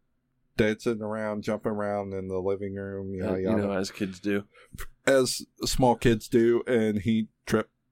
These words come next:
Speaker 1: and slammed his face against the coffee table.
Speaker 2: Oh, boy.
Speaker 1: Apparently his te-, teeth did that damage. <laughs>
Speaker 2: Ouch.
Speaker 1: So two stitches.
Speaker 2: Oh, wow.
Speaker 1: Um, but that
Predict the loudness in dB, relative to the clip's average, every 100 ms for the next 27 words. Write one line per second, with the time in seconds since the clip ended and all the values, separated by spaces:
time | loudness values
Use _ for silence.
0 | -4 -2 0 -2 -2 0 0 -2 0 -2
1 | -2 -6 -4 -2 -2 -6 -12 -2 0 0
2 | -2 -4 -4 -2 -6 -6 -12 -4 -2 0
3 | -2 -2 -2 -2 0 0 0 -4 -6 -2
4 | -2 0 2 2 2 -4 -18 _ _ _
5 | _ -6 0 2 0 -2 -4 -2 -4 -4
6 | -2 -2 -2 _ 0 2 2 0 0 0
7 | 0 -2 0 0 2 0 0 0 -2 -12
8 | -16 -4 -4 -2 -8 -10 -18 _ _ -20
9 | -20 -8 2 2 2 -2 0 2 2 0
10 | -6 -10 -18 -20 _ -8 -4 -2 0 0
11 | -2 -6 -10 -12 -12 -20 _ _ _ _
12 | _ _ -20 _ -2 2 2 2 0 2
13 | 2 0